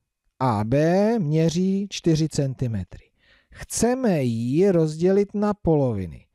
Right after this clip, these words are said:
Čili polovina dělíme dvěmi. Čtyři centimetry děleno dvěma rovná se dva centimetry. Takže jsme vypočítali dva centimetry. A co s tím?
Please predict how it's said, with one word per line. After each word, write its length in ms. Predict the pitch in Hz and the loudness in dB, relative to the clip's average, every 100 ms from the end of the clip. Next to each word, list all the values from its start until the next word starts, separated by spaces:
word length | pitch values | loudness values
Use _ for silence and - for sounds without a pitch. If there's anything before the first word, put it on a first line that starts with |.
| _ _ _ | _ _ _
Čili 540 | - - - 165 127 90 _ | -8 -4 2 2 2 -4 _
polovina 800 | 143 160 190 208 220 220 220 214 - - | 0 2 4 2 0 -2 -2 -4 -8 -16
dělíme 880 | 113 131 165 175 180 175 165 156 143 _ _ | -2 2 2 0 -2 -2 0 0 -2 _ _
dvěmi. 560 | 101 113 135 135 117 82 _ _ | -4 0 2 2 -4 -8 _ _
Čtyři 480 | - - 233 175 | -10 0 0 0
centimetry 800 | 120 170 170 202 202 202 208 196 | -4 -4 -2 -2 0 0 0 -2
děleno 460 | 151 147 151 127 87 | 2 0 2 -2 -4
dvěma 540 | 92 131 180 196 202 - _ | -2 0 2 2 0 -4 _
rovná 400 | 123 147 147 143 | -2 -2 0 -4
se 200 | 135 123 | -4 -4
dva 420 | 101 107 95 151 190 | -4 -6 -2 0 0
centimetry. 1040 | - - 208 208 190 165 127 - 85 73 | -4 -2 -2 0 0 0 -4 -6 -10 -8
Takže 300 | 90 113 170 | -8 -4 -2
jsme 220 | 208 226 | 0 2
vypočítali 680 | 165 - - - 190 220 220 | 2 2 -2 -2 -2 2 2
dva 160 | 214 170 | 2 -2
centimetry. 640 | 170 156 185 190 185 214 | -4 -2 -2 -2 0 0
A 60 | 214 | 0
co 160 | - | -2
s 120 | 226 - | -4 -4
tím? 320 | 190 113 | -4 -4